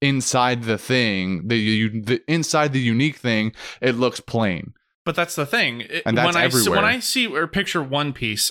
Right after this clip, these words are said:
Speaker 2: I don't see plain, though. I don't see it being, like, for example, what made that forest one unique was the fact that everything was gigantic to the ri-, ridiculous degree. There was dinosaurs running around and shit. That was wild.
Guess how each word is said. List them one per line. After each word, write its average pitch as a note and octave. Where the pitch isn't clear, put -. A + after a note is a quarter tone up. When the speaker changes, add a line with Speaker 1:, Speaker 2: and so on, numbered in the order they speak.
Speaker 2:
I D#3
don't E3
see F3
plain, -
though. -
I -
don't C#3
see D3+
it C3
being, B2+
like, D#3
for -
example, F3
what E3
made G3
that F#3+
forest E3
one A#2+
unique A#2+
was C#3+
the C3+
fact D3
that D#3
everything C3+
was A#2
gigantic A#2+
to -
the A#2+
ri-, A#2
ridiculous A#2+
degree. C3
There B2
was A#2
dinosaurs B2+
running G#2
around E2
and E2
shit. -
That E3
was D3
wild. C3